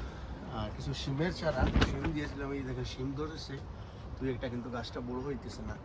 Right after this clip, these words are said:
এইখানে দেখি কি আছে। এইখানে দেখেন শিম আছে আবার। এই যে অনেক শিম চলে এসেছে। এই যে তাহলে হারভেস্ট করার উপযোগী হয়ে গেছে।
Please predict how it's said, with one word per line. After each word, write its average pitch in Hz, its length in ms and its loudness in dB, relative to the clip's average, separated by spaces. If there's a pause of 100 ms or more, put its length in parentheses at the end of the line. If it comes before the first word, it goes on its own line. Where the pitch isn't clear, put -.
(880)
এইখানে 135 460 -2 (260)
দেখি 135 220 -2 (100)
কি 127 120 0
আছে। 113 220 -2
এইখানে 139 300 4
দেখেন 120 220 -2
শিম 117 300 -2
আছে 107 200 -4
আবার। 92 220 -6 (380)
এই 127 80 0
যে 117 100 0 (1000)
অনেক 123 200 0
শিম - 440 -2
চলে 120 240 0
এসেছে। 113 300 -4
এই 110 80 -2
যে 101 280 -6 (1300)
তাহলে 113 140 -4
হারভেস্ট 110 360 -2
করার 113 200 0
উপযোগী 117 380 -2
হয়ে 113 140 -2
গেছে। 101 240 -6